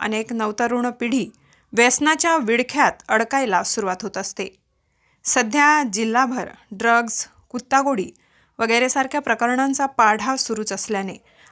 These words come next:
आम्ही मालेगावकर विधायक संघर्ष समितीतर्फे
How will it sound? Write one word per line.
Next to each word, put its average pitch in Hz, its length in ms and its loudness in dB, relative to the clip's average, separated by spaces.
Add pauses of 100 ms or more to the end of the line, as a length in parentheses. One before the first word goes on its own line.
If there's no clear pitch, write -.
आम्ही 233 260 2
मालेगावकर 233 600 0
विधायक 202 320 -2
संघर्ष 202 440 -2
समितीतर्फे 214 800 -6